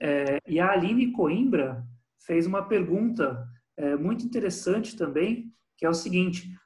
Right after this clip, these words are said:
"Ao construir uma plataforma interativa, muitas vezes recorremos às bases do Google Maps."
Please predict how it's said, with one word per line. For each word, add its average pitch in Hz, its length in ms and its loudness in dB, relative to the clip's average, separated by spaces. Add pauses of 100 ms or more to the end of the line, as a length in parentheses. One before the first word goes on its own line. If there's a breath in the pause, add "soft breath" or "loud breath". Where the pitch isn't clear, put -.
(120)
"Ao 247 240 4
construir 233 640 0
uma 202 200 -2
plataforma 185 880 0
interativa, 175 720 -2
muitas 190 420 -2
vezes 196 200 0
recorremos 180 1080 -4
às 175 280 -2
bases 165 640 -2
do 214 340 -2
Google 175 300 2
Maps." - 580 -2